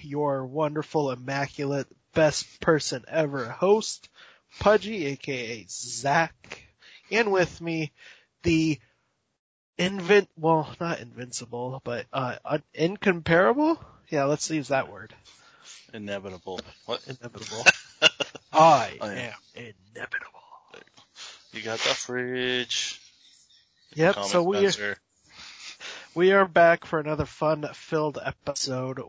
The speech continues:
Speaker 1: It is March Madness, baby. The most wonderful time of the year. Why did the T V turn off? What the hell? Did I turn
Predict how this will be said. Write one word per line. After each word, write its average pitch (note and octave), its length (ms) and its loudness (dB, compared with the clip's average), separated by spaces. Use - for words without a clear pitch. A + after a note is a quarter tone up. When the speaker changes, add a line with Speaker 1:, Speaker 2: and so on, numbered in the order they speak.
Speaker 1:
It B2+ 160 -6
is B2 200 -8
March E3 420 2
Madness, D3+ 460 -2
baby. C#3+ 480 -4
The B2 160 -4
most C#3+ 360 0
wonderful E3+ 460 0
time C3 320 -4
of G#2+ 80 -14
the B2+ 120 -8
year. C#3+ 180 -4
Why F#3 220 6
did A3 160 4
the G3 100 6
T B3+ 260 0
V B3+ 200 0
turn F#3+ 280 4
off? D#3 360 0
What A3+ 180 0
the C4 120 -4
hell? B3 280 -6
Did D3 120 -6
I G#3 120 -2
turn D4+ 200 -10